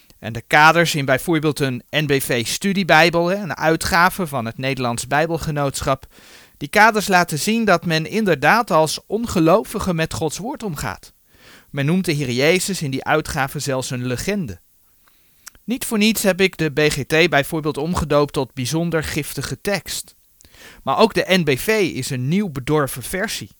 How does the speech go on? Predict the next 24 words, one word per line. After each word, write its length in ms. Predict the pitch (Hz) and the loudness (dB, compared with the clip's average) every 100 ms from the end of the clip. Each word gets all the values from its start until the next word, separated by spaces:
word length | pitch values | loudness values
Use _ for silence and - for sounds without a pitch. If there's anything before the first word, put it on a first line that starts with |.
| _ _ _ _ _ - - | _ _ _ _ _ -20 -20
Maar 140 | - 175 | -4 2
uit 220 | 214 180 | 2 2
diverse 500 | 240 202 254 262 214 | 0 0 -2 -2 -4
voorbeelden, 800 | - 233 269 202 127 101 71 - _ _ _ | -8 -6 -4 -2 -2 -4 -10 -20 _ _ _
waarover 360 | - 87 151 180 | -16 -8 -6 -2
je 80 | 151 | -2
op 120 | 147 | -2
de 80 | 135 | -6
site 380 | - 180 180 147 | 0 0 0 -2
meer 240 | 165 214 | -2 -2
kunt 200 | 151 120 | -2 -4
lezen, 420 | 135 202 160 139 - - _ _ | -2 0 -2 -6 -14 -20 _ _
blijkt 440 | 180 226 277 202 | 2 2 0 -2
dat 160 | 185 175 | -2 -2
de 100 | 143 | -2
Heere 300 | 170 185 175 | 0 -2 -2
zijn 260 | 160 139 | -2 -4
woord 320 | 131 147 156 | -2 -2 -2
wel 260 | 143 131 117 | 0 -2 -2
degelijk 540 | 120 143 160 147 131 - | -2 0 0 0 -2 -4
voor 160 | 135 | -8
ons 240 | 123 127 - | -6 -8 -8
bewaard 420 | 113 113 151 208 | -6 -2 -2 -4
heeft. 400 | 123 85 - _ | -10 -14 -20 _